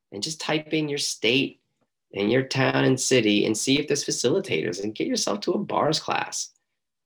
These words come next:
We actually learn how to defrag the brain, one of the greatest modalities that exists out there.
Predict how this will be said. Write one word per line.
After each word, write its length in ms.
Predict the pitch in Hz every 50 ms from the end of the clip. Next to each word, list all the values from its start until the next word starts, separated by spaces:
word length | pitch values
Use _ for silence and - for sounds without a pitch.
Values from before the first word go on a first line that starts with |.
| _ -
We 120 | 113 113
actually 480 | - - - 131 147 - - 147 131 120
learn 420 | 110 107 110 117 120 120 113 107
how 140 | 98 98 90
to 120 | 87 82
defrag 640 | 87 - 104 117 113 - - 110 107 107 107 110 110
the 80 | 101 90
brain, 500 | 87 90 92 101 107 104 90 85 82 - - _ _ _ _ _ _ _ _ _ _ _ _ _ _ _ _ _ _ _ _ _ _ _ _ _ _ _ _ _ _ _ _ _ _ _ _ _ _ _ _ _ _
one 120 | - 117 117
of 60 | 107
the 60 | 107
greatest 440 | 101 104 113 113 117 123 131 131 -
modalities 580 | 131 123 117 113 110 113 113 107 107 107 101 101
that 120 | 101 98
exists 500 | 101 95 92 - 95 92 92 - - -
out 200 | 92 92 - _
there. 260 | - - - - -